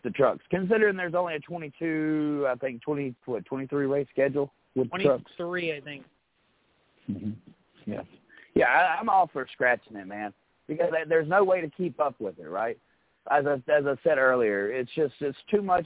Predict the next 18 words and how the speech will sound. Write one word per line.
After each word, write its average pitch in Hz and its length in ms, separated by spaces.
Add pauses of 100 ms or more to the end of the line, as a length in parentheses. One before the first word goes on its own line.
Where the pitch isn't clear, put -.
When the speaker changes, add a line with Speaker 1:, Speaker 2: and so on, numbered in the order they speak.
Speaker 1:
It's 139 160
too 185 140
many, 185 360 (280)
too 190 100
many 190 200
places. 156 680 (800)
It's - 180 (260)
too 214 140
long 190 340
off. 147 400
I 143 80
mean, 165 200 (200)
it, 180 140 (580)
it'll 190 200
be 180 180
almost 170 360
a 123 80
month 117 560